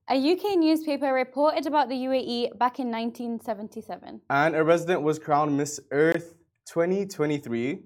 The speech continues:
Speaker 1: And we're live with D J Don't Touch My Hair.
Speaker 2: Oh my God, I cannot wait. What a jam-packed show we have today. How was your extended weekend?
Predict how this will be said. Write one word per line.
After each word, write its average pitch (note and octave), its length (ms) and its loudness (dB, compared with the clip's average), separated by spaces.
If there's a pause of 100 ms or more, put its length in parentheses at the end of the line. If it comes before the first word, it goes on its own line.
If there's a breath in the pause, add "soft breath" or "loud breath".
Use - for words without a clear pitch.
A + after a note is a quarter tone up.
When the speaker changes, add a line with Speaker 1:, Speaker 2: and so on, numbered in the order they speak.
(540)
Speaker 1:
And B3 140 -2
we're C4 120 2
live B3+ 360 4
with G#3+ 280 -4
D D#4 300 0
J B3+ 240 2 (160)
Don't B3+ 180 0
Touch C4+ 200 -10
My B3 220 -6
Hair. F3+ 160 -12 (500)
Speaker 2:
Oh D#3 120 -6
my G2+ 200 -4
God, C3 320 2
I D3 80 2
cannot C3+ 600 -2
wait. D3+ 180 2
What C3+ 200 2
a F3 100 6
jam-packed B2 600 0
show B2 160 -2
we B2 80 0
have G#2+ 180 0
today. C#3 320 -2 (240 loud breath)
How C#3+ 160 8
was E3 140 4
your E3+ 80 2
extended C#3 340 0
weekend? B2 560 -4